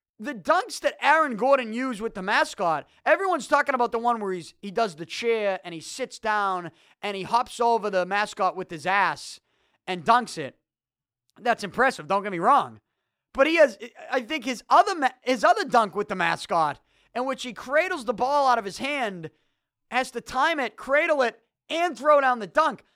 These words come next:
I thought that was better than the one where he was, uh, where he jumped over with his ass. So I think there's a couple dunks that we're ignoring. Uh, Gordon was great. LaVine was great. They gave it LaVine. They could have given it to either one, and I would have been happy with it.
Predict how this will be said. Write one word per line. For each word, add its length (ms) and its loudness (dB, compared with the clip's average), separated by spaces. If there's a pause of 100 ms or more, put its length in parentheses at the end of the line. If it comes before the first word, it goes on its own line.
(200)
I 140 10
thought 260 4
that 220 8
was 140 0
better 280 4
than 80 -8
the 140 2
one 220 4
where 120 0
he 80 2
was, 300 -6 (180)
uh, 240 0 (160)
where 180 -4
he 80 -6
jumped 360 -2
over 240 6
with 140 -2
his 120 -4
ass. 520 4 (680)
So 460 4 (460)
I 160 2
think 160 -4
there's 140 -6
a 40 -12
couple 240 2
dunks 260 0
that 100 -8
we're 120 -4
ignoring. 560 0 (420)
Uh, 260 0 (220)
Gordon 320 6
was 160 -4
great. 440 2 (220)
LaVine 460 -6
was 200 -4
great. 500 0 (540)
They 120 -4
gave 260 4
it 40 4
LaVine. 460 -2
They 100 -2
could 160 -4
have 100 -6
given 200 -2
it 100 -8
to 140 -14
either 180 -4
one, 340 -2
and 100 -8
I 60 -2
would 120 -4
have 40 -10
been 100 -6
happy 300 -4
with 140 -6
it. 160 -4